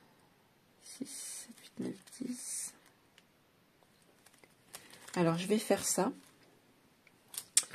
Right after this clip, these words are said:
Je vais faire ça. Je vais retirer le six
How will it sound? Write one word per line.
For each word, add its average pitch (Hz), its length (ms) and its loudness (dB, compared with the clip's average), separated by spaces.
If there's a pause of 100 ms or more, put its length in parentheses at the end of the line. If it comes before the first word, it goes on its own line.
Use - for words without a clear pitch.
(240)
Je - 260 0
vais 185 60 6
faire 185 320 0
ça. - 240 0 (100)
Je 180 120 0
vais 175 160 6
retirer 185 580 4 (880)
le 185 240 12
six - 880 6